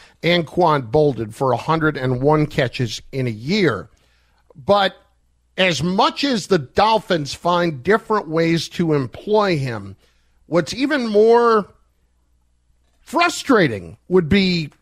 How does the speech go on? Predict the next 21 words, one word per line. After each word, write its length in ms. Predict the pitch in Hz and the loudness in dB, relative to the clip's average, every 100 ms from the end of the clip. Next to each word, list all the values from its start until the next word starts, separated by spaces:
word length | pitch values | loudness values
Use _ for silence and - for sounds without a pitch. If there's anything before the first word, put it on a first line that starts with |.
| - | -2
a 80 | 165 | 2
word 300 | 160 190 165 | 4 4 4
I 140 | 156 | 2
might 280 | 143 143 131 | 2 0 -2
use. 360 | 127 110 95 | -4 -4 -2
What 180 | 139 180 | 2 4
is 240 | 226 180 - | 4 2 -6
even 400 | - 226 202 170 | -4 0 2 0
frustrating 720 | 127 165 147 - 151 143 135 127 | 0 -2 -2 -2 -2 -2 -4 -6
about 460 | 127 120 147 160 123 | -8 -4 0 0 0
it 140 | 90 _ _ _ _ 156 | -6 _ _ _ _ -2
is 220 | 170 139 | -2 -2
the 100 | 170 | -4
fact 420 | - 170 180 - | 0 0 0 0
that 220 | 170 147 | -2 0
they 220 | 175 185 | 0 0
haven't 420 | 165 165 170 180 160 | 0 -4 -4 -4 -4
been 160 | 165 | -4
able 260 | 165 156 151 | -4 -4 -4
to 80 | 139 | -6
maximize 1120 | 139 185 294 - 214 170 147 139 139 120 | -4 -4 -4 -2 -2 0 2 2 0 -4